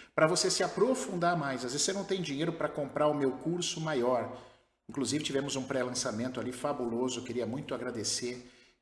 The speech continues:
quem comprou, né? Quem adquiriu esse pré-lançamento. Tá muito feliz, já ganhou um monte de bônus. A gente lançou agora, dia vinte e seis,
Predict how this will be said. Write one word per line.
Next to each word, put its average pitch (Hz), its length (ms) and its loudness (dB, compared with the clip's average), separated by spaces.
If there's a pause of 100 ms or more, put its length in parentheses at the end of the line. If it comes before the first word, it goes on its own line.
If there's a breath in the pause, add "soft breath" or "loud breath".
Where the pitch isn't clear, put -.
quem 156 260 2
comprou, 127 640 2
né? 135 140 2
Quem 151 200 0
adquiriu 127 480 -2
esse - 140 0
pré-lançamento. 120 880 -4 (340 soft breath)
Tá 113 120 0
muito 147 280 -2
feliz, 120 380 -2
já 120 80 0
ganhou 117 260 -2
um 123 40 -2
monte 120 280 -2
de 113 140 -4
bônus. 131 580 0 (160 loud breath)
A - 60 -10
gente 107 200 -6
lançou 160 380 0
agora, 113 280 -2
dia 110 140 -4
vinte 131 200 -6
e - 40 0
seis, - 440 0